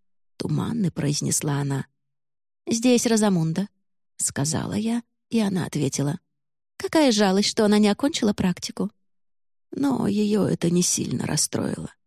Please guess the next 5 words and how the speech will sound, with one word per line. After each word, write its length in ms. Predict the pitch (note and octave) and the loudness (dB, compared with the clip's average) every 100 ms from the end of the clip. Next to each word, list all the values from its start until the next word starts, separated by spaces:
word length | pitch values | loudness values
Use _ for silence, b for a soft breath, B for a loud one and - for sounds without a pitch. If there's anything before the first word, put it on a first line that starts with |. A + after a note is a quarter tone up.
| _ _ _ _ _ _ - | _ _ _ _ _ _ -16
Взгляд 520 | - - G#3 G#3 - | -8 -2 2 2 0
Корделии 720 | - F3+ - - F#3+ - - | -2 -2 2 2 2 -2 -6
прошел 420 | - - F3+ - E3+ | -4 -2 0 0 0
сквозь 500 | - - F3+ F#3 - | -2 0 2 2 0
меня 480 | - C#3+ F#3+ D3+ | -2 0 0 0